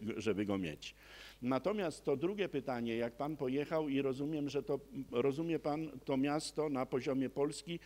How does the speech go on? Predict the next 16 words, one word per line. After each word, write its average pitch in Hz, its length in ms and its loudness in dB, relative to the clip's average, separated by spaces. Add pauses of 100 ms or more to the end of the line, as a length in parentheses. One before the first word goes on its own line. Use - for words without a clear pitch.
(220)
w - 100 -20
pozytywnym 185 680 6
czy 190 160 -2
negatywnym 117 640 6
sensie, 95 400 -2
bo 143 160 2
miasto 190 380 2
na 180 120 4
poziomie 160 380 0
Polski, 185 440 0 (560)
no 123 200 6
właśnie, 110 420 6
tak 131 180 2
mi 151 100 0
się - 140 2
wydawało. 123 540 4